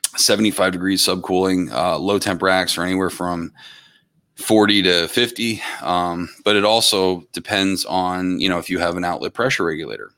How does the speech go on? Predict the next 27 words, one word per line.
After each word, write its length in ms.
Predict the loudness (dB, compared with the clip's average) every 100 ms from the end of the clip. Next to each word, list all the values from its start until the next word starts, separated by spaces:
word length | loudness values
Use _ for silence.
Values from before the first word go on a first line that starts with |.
| _ _ -10
Um, 460 | -6 -6 -8 -12 -16 _ _ _ _ _ _ _ _ _ -6 -4 0
you 80 |
know, 220 | 0 2 2
uh, 320 | 4 2 -2 -4
they 120 | 0
use 240 | 2 4 2
outlet 260 | 2 0
pressure 300 | 0 0 2
regulators 500 | 2 4 4 2 2
on, 340 | -2 -2 -2 -4
you 60 |
know, 100 | -4
Sam's 440 | -2 0 0 0 -2
and 100 | 0
Walmart. 540 | 2 2 0 0 -2 -8 -20 -20 -16 -2
And 100 | 2
basically 380 | 2 4 2 2
they're 240 | 2 4
meant 440 | 4 2 0 -2 -4
to, 1000 | 0 2 2 0 0 0 -2 -2 -4 -8 -10
uh, 600 | -6 -4 -4 -4 -6 -6 -10 _ -10
you 80 | -8
know, 200 | -6 -10 _ _ -6
put 160 | 2
a 160 | 4 6
saturated 600 | 4 2 2 4 4 4
suction, 640 | 2 2 0 2 2 0